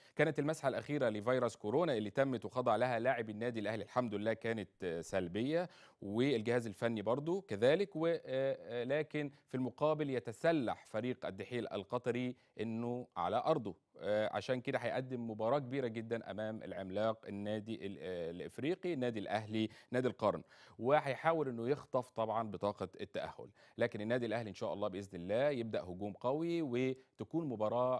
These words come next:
آه، آه، كبيرة، آه، زي نادي القرن النادي الأهلي إن شاء الله، ونتمنى إن شاء الله الفوز للنادي الأهلي. آه، التشكيل المتوقع اللي قالوه الكثير من المحللين: حراسة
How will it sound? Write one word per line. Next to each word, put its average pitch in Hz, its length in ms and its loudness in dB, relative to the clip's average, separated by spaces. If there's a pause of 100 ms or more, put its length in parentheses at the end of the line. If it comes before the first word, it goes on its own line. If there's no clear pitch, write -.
آه، 95 400 0
آه، 90 380 -6
كبيرة، 117 440 2 (440)
آه، - 360 -14
زي 101 260 -2
نادي 101 200 0
القرن 101 340 -2
النادي 95 280 -4
الأهلي 95 340 -6
إن 78 60 -12
شاء 87 180 -6
الله، 104 200 2
ونتمنى 110 640 -2 (260)
إن 101 40 -12
شاء 104 140 -6
الله 98 120 -2
الفوز 98 480 -4
للنادي 90 880 -6
الأهلي. 143 560 0 (300)
آه، 110 120 2
التشكيل 131 500 0
المتوقع 117 760 0
اللي 90 140 -2
قالوه 101 160 -2
الكثير 104 440 -6
من 98 140 -4
المحللين: 95 720 -2
حراسة 120 340 -2